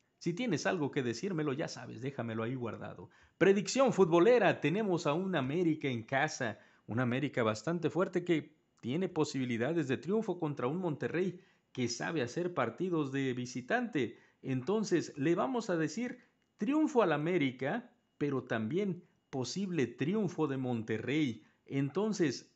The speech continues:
para que no nos vayamos con un mal sabor de boca, déjame sacar una cartita más. Nos dice el ermitaño, "El mundo está en juego, muchas jugadas, equilibrio de partido."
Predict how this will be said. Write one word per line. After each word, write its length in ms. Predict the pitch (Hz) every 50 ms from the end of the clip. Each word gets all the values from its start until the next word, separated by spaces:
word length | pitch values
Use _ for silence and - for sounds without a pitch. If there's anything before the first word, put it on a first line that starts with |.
| _ _
para 280 | - 143 147 147 147
que 100 | - 175
no 140 | 180 208 247
nos 180 | 262 254 226 156
vayamos 520 | 147 127 123 147 165 180 180 165 147 -
con 200 | - - 120 123
un 120 | 160 180 160
mal 200 | 147 160 180 175
sabor 380 | 175 - 110 113 147 165 143
de 80 | 117 107
boca, 400 | 98 110 110 - - - - - _ _ _ _ _
déjame 420 | 160 220 240 233 - 147 147 135
sacar 380 | 117 - 113 - - 175 170 151
una 220 | 156 160 143 123
cartita 480 | - 123 110 - - 165 151 - 123 107
más. 440 | 113 151 208 208 - - - - _ _ _ _ - - _ _ _ _ _ _
Nos 280 | 123 110 107 104 104
dice 460 | - 175 185 170 - 180 165 151 127 - - - _
el 240 | - - 123 123 120
ermitaño, 960 | 123 120 117 - 123 117 107 - - 147 165 185 185 170 151 135 123 107 104 - - _ _ _ _
"El 280 | _ - 123 127 117 113
mundo 920 | 117 131 175 214 226 220 202 190 165 151 147 127 117 110 104 104 - _ _ _ _ _ _ _ _ _ _
está 380 | - 131 117 110 113 - - 160
en 120 | 175 170
juego, 400 | 165 170 180 196 202 180 175 156
muchas 600 | 143 147 175 208 220 190 - - - 143 135 -
jugadas, 640 | - 135 120 123 165 190 208 175 160 135 123 - - _
equilibrio 800 | 160 170 165 165 - - 165 151 151 196 220 208 202 170 170 156
de 120 | 143 147 139
partido." 680 | - 131 117 117 117 - 190 214 208 175 127 101 -